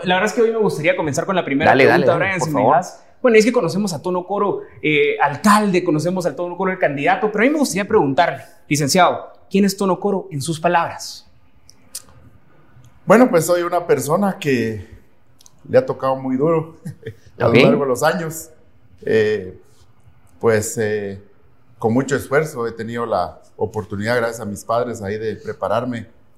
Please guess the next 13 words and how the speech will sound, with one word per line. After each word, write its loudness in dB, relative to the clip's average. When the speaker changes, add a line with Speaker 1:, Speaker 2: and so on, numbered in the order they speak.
Speaker 3:
académicamente. -4
Eh, -4
y -4
me 2
incorporé 2
al 0
trabajo 0
municipal 0
cuando -6
yo -4
tenía -4
dieciocho -6
años. -4